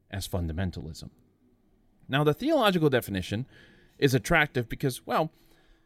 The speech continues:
the Presbyterian General Assembly so helpfully defined the essential doctrines for us, and because later fundamentalist groups would champion their own essential doctrines, which were pretty similar. It seems like an open and shut case then, right?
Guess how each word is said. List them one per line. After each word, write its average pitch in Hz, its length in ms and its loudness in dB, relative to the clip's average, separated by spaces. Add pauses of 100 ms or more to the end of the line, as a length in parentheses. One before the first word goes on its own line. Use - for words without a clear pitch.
(200)
the - 80 -6
Presbyterian 139 800 2
General 151 380 2
Assembly 151 500 4
so 170 220 4
helpfully 147 460 2
defined 143 600 2
the 147 180 -2
essential 139 520 -2
doctrines 131 560 0
for - 340 0
us, - 260 -14 (360)
and 359 160 0
because 294 320 2
later 214 280 4
fundamentalist 180 680 0
groups 240 280 -4
would 185 240 -2
champion 285 720 -2
their 285 240 -6
own 359 340 2
essential 123 460 -2
doctrines, 107 640 -6
which 190 220 -4
were 139 260 2 (460)
pretty 101 280 -4
similar. 196 500 2 (540)
It 180 120 0
seems 262 380 2
like 165 180 2
an 165 80 6
open 131 280 6
and 131 120 2
shut 98 300 -6
case 214 300 -4
then, 65 200 -12
right? 165 260 -2